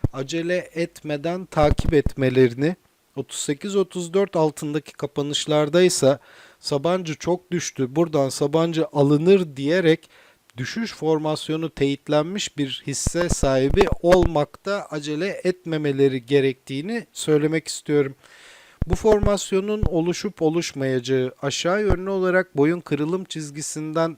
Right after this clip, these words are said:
aşağı sarkacağını tahmin etmek kimsenin işi değil. Bunu kimse bilemez.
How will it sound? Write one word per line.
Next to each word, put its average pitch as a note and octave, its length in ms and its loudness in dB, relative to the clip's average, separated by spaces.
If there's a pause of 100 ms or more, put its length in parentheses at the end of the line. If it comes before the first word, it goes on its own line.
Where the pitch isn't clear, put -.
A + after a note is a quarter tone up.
aşağı D3 380 -4
sarkacağını C#3+ 920 0 (600)
tahmin D#3 400 -2
etmek F#3+ 440 -4 (100)
kimsenin D#3 640 -4
işi F#3 500 -6
değil. C#3 360 2 (120)
Bunu F3 440 -4
kimse C3+ 540 -6
bilemez. F#3 520 2